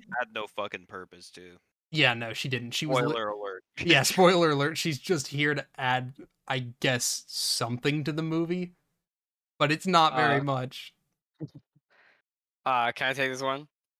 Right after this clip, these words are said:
Speaker 2: Yeah, go for it.
Speaker 3: So, so they're, they're arguing, and, uh, Keanu Reeves is, is, like, uh, talking about, um, you know, ways to get the,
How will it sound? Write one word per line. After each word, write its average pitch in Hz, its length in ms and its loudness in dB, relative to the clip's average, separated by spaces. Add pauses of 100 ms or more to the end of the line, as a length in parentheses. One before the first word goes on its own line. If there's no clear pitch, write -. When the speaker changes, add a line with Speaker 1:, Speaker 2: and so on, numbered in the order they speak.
(120)
Speaker 2:
Yeah, 180 180 2
go 147 160 0
for 127 220 -8
it. 123 80 -18 (280)
Speaker 3:
So, 135 260 0
so 147 260 2
they're, 147 380 2
they're 143 240 -2
arguing, 147 640 -2
and, 123 340 -6
uh, 113 320 -6 (160)
Keanu 135 240 -6
Reeves 123 240 -8
is, 120 200 -14
is, 117 140 -10
like, 107 320 -8 (800)
uh, 120 180 2
talking 139 260 -4
about, 127 340 0
um, 110 460 -6 (720)
you 143 100 -6
know, 127 80 0
ways 135 320 0
to 143 80 -4
get 139 140 -2
the, 127 120 -4